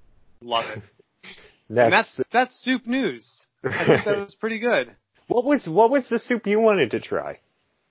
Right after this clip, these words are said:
Speaker 1: I told you. The lettuce soup.
Speaker 2: Oh, that's right.
Speaker 1: Where
Speaker 2: That's
Speaker 1: were
Speaker 2: the
Speaker 1: you? It was
Speaker 2: it's
Speaker 1: literally
Speaker 2: not
Speaker 1: a minute ago we talked about this.
Speaker 2: It's not my best podcast today.
Speaker 1: Oh
Speaker 2: We
Speaker 1: my,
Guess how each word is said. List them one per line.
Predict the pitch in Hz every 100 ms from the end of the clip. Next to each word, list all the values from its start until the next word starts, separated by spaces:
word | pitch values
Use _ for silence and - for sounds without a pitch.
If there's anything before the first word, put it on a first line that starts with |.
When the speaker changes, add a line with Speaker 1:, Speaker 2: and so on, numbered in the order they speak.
| - 143
Speaker 1:
I |
told | 131 156 202 208
you. | 117 107 101 _
The | 131
lettuce | 165 202 -
soup. | - 110 - _ _ _ _
Speaker 2:
Oh, | 139 170 180 180 175 151 139 135
that's | 135 -
right. | 135 131
Speaker 1:
Where | 233
Speaker 2:
That's | 233
Speaker 1:
were | 247 262
Speaker 2:
the | 160
Speaker 1:
you? | 127 127
It | 180
was | 185
Speaker 2:
it's | -
Speaker 1:
literally | 208 247 214 196
Speaker 2:
not | 190
Speaker 1:
a | 175
minute | 196 254 185
ago | 139 143
we | 135 135
talked | 185 208 -
about | 131 113
this. | 110 107 - -
Speaker 2:
It's | 247 254 -
not | 226 220 -
my | 135 113
best | 120 104 -
podcast | - 92 85 - 92 85 82 -
today. | 101 101 98
Speaker 1:
Oh | 98 -
Speaker 2:
We | -
Speaker 1:
my, | - -